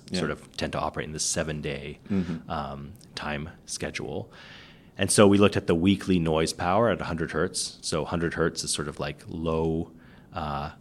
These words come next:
Speaker 2: low frequency subwoofer. Um, think the throbbing of an engine,
Speaker 1: Yeah.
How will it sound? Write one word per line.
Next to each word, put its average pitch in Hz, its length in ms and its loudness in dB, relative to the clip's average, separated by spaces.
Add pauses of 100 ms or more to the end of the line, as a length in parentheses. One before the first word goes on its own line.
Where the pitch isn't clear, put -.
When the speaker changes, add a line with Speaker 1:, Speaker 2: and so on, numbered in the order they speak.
Speaker 2:
low 90 260 6
frequency 92 540 0
subwoofer. 87 1040 4 (200)
Um, 76 380 -2
think - 340 -2
the 82 120 -2
throbbing 87 580 6
of 82 120 2
an 80 120 2
engine, 92 480 6
Speaker 1:
Yeah. 87 140 -4